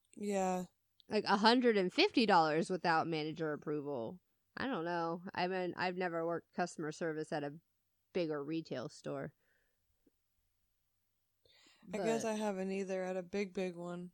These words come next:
Speaker 2: Yeah. I mean, I worked at a big one, but not in customer service, so I don't know. I would never, at our store, I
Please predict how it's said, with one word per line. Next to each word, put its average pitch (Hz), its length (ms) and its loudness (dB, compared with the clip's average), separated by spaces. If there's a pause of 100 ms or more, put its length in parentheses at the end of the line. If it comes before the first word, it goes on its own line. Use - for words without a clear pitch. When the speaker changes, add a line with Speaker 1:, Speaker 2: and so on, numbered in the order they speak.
(120)
Speaker 2:
Yeah. 147 380 -4 (440)
I 160 60 -6
mean, 151 200 -4
I 143 60 -4
worked 214 320 2
at 170 140 2
a - 20 -6
big 160 220 0
one, 156 220 -4
but 160 120 -6
not 151 160 -4
in 139 80 -6
customer - 380 -10
service, - 360 -10
so 170 280 -12
I 180 160 0
don't 101 160 -10
know. 82 160 -10 (600)
I 226 140 4
would 233 180 2
never, 220 480 4
at 202 280 4
our 214 240 6
store, 302 480 4
I 262 220 4